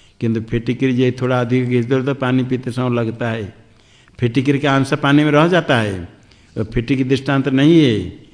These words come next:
दृष्टांत है कतक रज। कतक एक वृक्ष में बीज होता है, छोटे छोटे चपटा चपटा गोल गोल बीज है।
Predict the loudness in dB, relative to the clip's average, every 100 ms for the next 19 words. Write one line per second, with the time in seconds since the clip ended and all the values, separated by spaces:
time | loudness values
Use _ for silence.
0 | -20 -8 -4 -2 0 0 0 0 -2 -4
1 | -2 -2 0 0 0 0 -4 -2 -2 0
2 | 2 2 0 -2 -2 -2 -2 -4 -2 0
3 | 0 0 0 0 -2 -2 -6 -8 -14 -20
4 | -20 -6 -4 -2 -2 -4 -2 -4 -2 -4
5 | -2 -4 0 -2 -2 -10 -20 -16 -2 2
6 | 4 4 2 2 2 2 0 -4